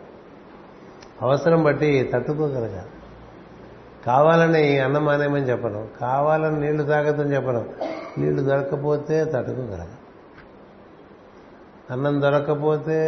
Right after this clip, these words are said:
తట్టుకోగలగాలి. అందుకనే ఒక్కొక్కసారి దారిద్ర్యము లేపినంత చిత్త స్థిరము, స్థిర చిత్తము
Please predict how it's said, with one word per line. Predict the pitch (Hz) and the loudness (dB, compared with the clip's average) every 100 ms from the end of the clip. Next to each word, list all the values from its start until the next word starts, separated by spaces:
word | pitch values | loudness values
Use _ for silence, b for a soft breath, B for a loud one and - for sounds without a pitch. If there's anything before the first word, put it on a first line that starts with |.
| 160 | -2
తట్టుకోగలగాలి. | 156 127 131 143 131 117 113 - | -4 -6 -6 -8 -8 -10 -14 -12
అందుకనే | 120 131 147 160 165 | -6 -4 -2 2 2
ఒక్కొక్కసారి | 135 123 123 120 131 135 151 123 120 143 - B B B B - - | 0 -4 -4 -4 0 2 2 2 0 -4 -8 B B B B -20 -16
దారిద్ర్యము | 107 98 123 147 139 151 156 | -8 -4 -2 -2 -2 0 2
లేపినంత | 151 151 151 147 147 143 139 139 135 139 - - - - - - - - - - - - - - - - | 4 6 6 4 -2 0 0 -2 -2 -4 -6 -14 -20 -20 -20 -20 -20 -20 -20 -20 -20 -20 -20 -20 -20 -20
చిత్త | - 120 - - 156 | -10 -10 -8 -2 -2
స్థిరము, | - - 131 131 151 127 120 139 | -2 -6 0 2 4 4 2 0
స్థిర | - - 127 | -2 -2 -2
చిత్తము | 139 151 143 151 127 | 0 -2 0 0 0